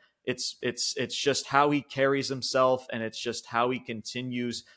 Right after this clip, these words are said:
to just get over with the crowd and the crowd to still chant his name and to get the biggest, loudest fucking reaction,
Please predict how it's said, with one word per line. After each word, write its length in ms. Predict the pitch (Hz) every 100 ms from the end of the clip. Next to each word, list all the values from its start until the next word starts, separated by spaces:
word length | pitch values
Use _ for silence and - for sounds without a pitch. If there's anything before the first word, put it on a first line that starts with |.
| _ _
to 140 | - 110
just 360 | 123 113 - 120
get 140 | 107
over 340 | 131 139 139 143
with 200 | 135 -
the 80 | 139
crowd 440 | - 127 117 117
and 140 | 113 104
the 80 |
crowd 380 | 101 - 123 123
to 80 | 113
still 340 | - - 131
chant 300 | 127 - 135
his 180 | 135 -
name 240 | 123 120 113
and 100 | 107
to 60 |
get 220 | 95 117
the 80 | 113
biggest, 580 | 95 - 127 135 135 -
loudest 580 | 110 117 120 127 127 -
fucking 340 | 117 120 120
reaction, 680 | 113 117 123 117 - 95